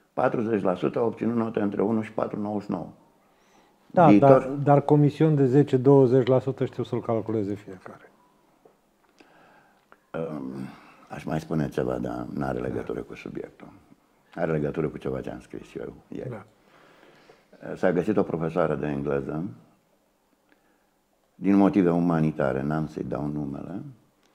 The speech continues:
Speaker 1: care, examinând documentele publicate, uh,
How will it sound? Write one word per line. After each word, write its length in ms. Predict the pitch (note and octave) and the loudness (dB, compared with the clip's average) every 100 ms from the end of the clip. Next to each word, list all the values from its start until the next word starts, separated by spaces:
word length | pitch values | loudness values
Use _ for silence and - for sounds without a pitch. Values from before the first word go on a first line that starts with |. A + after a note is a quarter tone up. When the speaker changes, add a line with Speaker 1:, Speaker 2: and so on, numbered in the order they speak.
| _ _ _ _ - | _ _ _ _ -10
Speaker 1:
care, 760 | F2+ F#2 G#2 G#2+ G2 F2 D2+ | -2 2 2 4 4 2 0
examinând 720 | E2 A2+ A#2+ A#2+ G2+ F2+ G#2 | 0 0 2 2 2 2 2
documentele 640 | G2 E2+ E2 E2+ E2 D2 C2+ D2 - | 2 0 -4 -4 -4 -6 -8 -14 -14
publicate, 680 | - D#2+ - - D#2+ - - - _ _ _ _ _ _ _ _ _ _ _ _ _ _ | -10 -8 -8 -10 -12 -12 -14 -14 _ _ _ _ _ _ _ _ _ _ _ _ _ _
uh, 640 | C#2+ D2+ C#2 C2+ C2 - | -10 -8 -8 -8 -10 -12